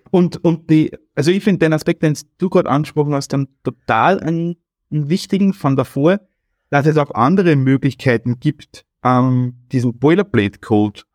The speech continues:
zu reduzieren. Ähm, weil, wenn uns wir den jetzt generieren lassen, dann müssen wir trotzdem wahrscheinlich warten. Er, er existiert auf jeden Fall. Ähm, und wenn man aber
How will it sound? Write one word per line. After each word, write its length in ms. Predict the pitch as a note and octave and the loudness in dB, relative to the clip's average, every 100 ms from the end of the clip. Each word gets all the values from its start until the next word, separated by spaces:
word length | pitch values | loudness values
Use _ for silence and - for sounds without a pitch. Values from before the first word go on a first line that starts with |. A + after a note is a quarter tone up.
| _ _ | _ _
zu 440 | - A#2+ A#2 A2 - _ _ | -2 0 0 -2 -6 _ _
reduzieren. 800 | - A2+ A#2 - B2+ B2+ A2 G#2+ - _ _ | -2 -2 -4 -6 0 2 2 -2 -6 _ _
Ähm, 380 | G#2+ A2+ A2+ A2+ - _ _ _ | -2 0 0 -2 -6 _ _ _
weil, 400 | - C3+ C3 C#3 - | -2 0 2 0 0
wenn 180 | C3 C#3+ | 0 2
uns 160 | C#3+ | 0
wir 80 | D3+ | 0
den 120 | C#3+ | 2
jetzt 180 | C#3 - | 0 0
generieren 400 | C#3 B2+ C3 G#3 | 0 2 2 2
lassen, 460 | E3 A#2 - G#2 - _ _ _ _ _ _ | 2 0 -2 -4 -6 _ _ _ _ _ _
dann 200 | C3 C3+ | -2 0
müssen 380 | C3+ D3+ D#3+ D#3 | 0 -2 -2 -2
wir 180 | C#3+ C#3+ | -2 -2
trotzdem 720 | - C3+ - - F3 G#3+ F#3+ | -2 -2 -4 -2 0 2 2
wahrscheinlich 760 | C#3 A#2 - A2 A#2+ C#3 D#3 - | 0 -2 0 0 2 -2 -2 -2
warten. 440 | D2 G2+ - G2 - _ | -2 -2 -6 -12 -12 _
Er, 320 | A2+ C#3 - | 0 0 0
er 140 | C#3 B2 | 0 0
existiert 600 | C#3 - - D3 F3 C#3 | -2 -10 -8 0 0 0
auf 140 | - | 0
jeden 280 | A#2+ A2 G#2+ | 0 2 -2
Fall. 240 | G2+ G2+ - _ _ _ _ _ _ _ | -4 -4 -6 _ _ _ _ _ _ _
Ähm, 680 | C3 C3+ C#3 C3+ C#3 C#3 - _ _ _ _ _ | -2 0 0 -2 -4 -8 -14 _ _ _ _ _
und 160 | - C#3+ | -2 0
wenn 140 | C#3 | 2
man 140 | D3 C#3+ | 2 0
aber 600 | B2+ B2+ B2 B2 B2 A#2+ | 0 2 2 2 2 -2